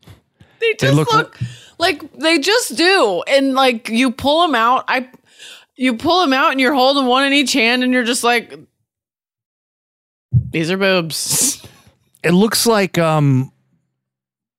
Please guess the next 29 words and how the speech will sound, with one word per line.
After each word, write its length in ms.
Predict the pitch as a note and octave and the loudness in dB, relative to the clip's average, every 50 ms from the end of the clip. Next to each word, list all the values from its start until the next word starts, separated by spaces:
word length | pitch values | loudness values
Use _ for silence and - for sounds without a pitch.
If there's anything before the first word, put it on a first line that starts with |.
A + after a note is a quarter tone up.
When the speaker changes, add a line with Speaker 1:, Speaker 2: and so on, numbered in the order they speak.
| _ _ - | _ _ -4
Speaker 2:
a 80 | D#3+ D#3 | -2 0
sexy, 840 | - - - F3+ E3 - - - - D#3+ D#3 C#3+ C#3+ C#3 C3+ C3+ | 0 0 0 -2 -2 -2 -2 -2 0 2 2 4 4 4 2 2
like, 300 | C3 C3 B2 B2 A#2+ - - A2+ - - - | 2 2 2 0 -2 -4 -10 -16 -16 -18 -14
robot. 1120 | - B2+ B2+ B2+ B2 C3 C3+ C3+ C3+ C#3 B2 A#2 B2+ A#2 A2+ G#2+ G#2 G#2 - - - - - _ _ _ _ _ _ _ _ _ _ _ - - - | -8 -4 -2 0 2 2 4 4 4 2 2 2 2 2 2 2 0 -2 -6 -10 -16 -16 -18 _ _ _ _ _ _ _ _ _ _ _ -20 -12 -6
Speaker 1:
Yeah. 380 | - A3 G#3+ G3+ E3 C#3 C3+ A#2+ C#3 | -2 0 0 0 0 -2 -6 -8 -12
Speaker 2:
You 200 | D3+ D#3+ D#3 D3 D3 | -8 -4 0 2 2
know, 100 | C#3+ C3 | 2 2
like, 160 | B2 A#2+ - | 0 -2 -2
from 180 | - C#3+ C#3+ B2+ | -2 0 0 0
a 60 | A2+ | 0
future 560 | - - - C#3+ C#3+ C#3 - - - C3+ B2 | 0 0 2 2 2 2 2 2 0 0 0
thing, 480 | G#2 - - C#3 B2+ B2 A#2+ A#2+ A#2+ A#2 | 0 -2 -2 0 0 2 2 2 2 2
like, 360 | A2+ G#2+ G#2 G2+ - - - _ _ _ _ _ _ _ _ _ _ _ _ _ - | 0 0 -2 -4 -6 -10 -18 _ _ _ _ _ _ _ _ _ _ _ _ _ -2
not 260 | E3 F#3+ F#3+ F#3+ - | 0 0 0 0 -4
Transformers, 1000 | - - E3 D#3+ D#3 C3+ - - - C#3 C#3 C#3 C3+ C3+ C3+ C3+ C3 C3 B2+ A2 | -2 0 0 2 2 0 -2 -4 -4 -2 0 2 2 2 2 2 2 0 0 -2
but 380 | A2 A2+ B2 A#2+ A2+ G#2+ A2 - - _ _ _ _ _ _ _ _ _ _ _ _ _ _ _ _ _ _ _ _ _ - F#4+ - _ _ _ _ _ _ _ _ - - | -2 0 0 0 0 0 -2 -6 -12 _ _ _ _ _ _ _ _ _ _ _ _ _ _ _ _ _ _ _ _ _ -20 -20 -20 _ _ _ _ _ _ _ _ -14 -8
Speaker 1:
Like 160 | A3 A3 G#3 | -4 -2 -2
Speaker 2:
I 80 | E3 D#3+ | 0 0
don't 120 | D3 C3 | 2 2
know, 140 | B2 A#2+ A#2+ | 2 2 2
Speaker 1:
Star 240 | A#2 G#2+ G#3 G#3 G#3 | 2 2 2 0 0
Speaker 2:
like 80 | G3 G3 | 0 -2
Speaker 1:
Warsy, 720 | F#3 F3 E3+ D#3+ D#3+ E3 D3 D3 D#3 D3+ D3 C#3 A#2 - - - | -2 0 0 0 -2 -2 -4 -6 -8 -6 -6 -8 -10 -12 -14 -14
or, 240 | D#3 E3 F#3 G#3+ | -14 -10 -4 -2
or 60 | A3 G#3+ | -2 0
like, 420 | G#3+ G#3+ G#3 G3 G#3 _ - - _ | 0 0 0 -2 -4 _ -20 -16 _
it, 160 | F#3+ G3 - - | -10 -10 -10 -6
like, 300 | A3 A3+ G#3+ G3 - - _ | -4 -2 -2 -4 -4 -6 _
if 260 | A#3 A3+ A3 F#3 - | -4 -4 -4 -4 -8